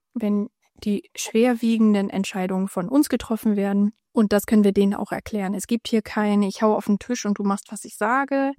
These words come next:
Das scheint schon einige zu stören von der Elterngeneration. Aber die Frau war nicht von der Elterngeneration. Ich weiß nicht, was genau sie da getriggert hat,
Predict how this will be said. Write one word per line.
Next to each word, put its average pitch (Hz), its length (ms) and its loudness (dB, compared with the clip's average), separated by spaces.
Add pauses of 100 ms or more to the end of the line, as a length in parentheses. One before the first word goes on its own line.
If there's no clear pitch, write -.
(120)
Das 240 400 -2
scheint 233 460 4
schon 226 420 4
einige 208 380 2
zu - 180 -8
stören 262 680 4 (120)
von 220 200 2
der 208 120 0
Elterngeneration. 208 1080 2 (220)
Aber 190 300 0
die 185 140 -2
Frau 185 320 -6
war 185 140 -6
nicht 180 240 -6
von 185 140 -2
der 190 120 -4
Elterngeneration. 208 1000 -2
Ich 220 180 -4
weiß 185 220 -6
nicht, 202 160 -10
was 208 140 -10
genau 202 280 -4
sie 208 140 -2
da 202 100 0
getriggert 196 500 0
hat, 202 200 0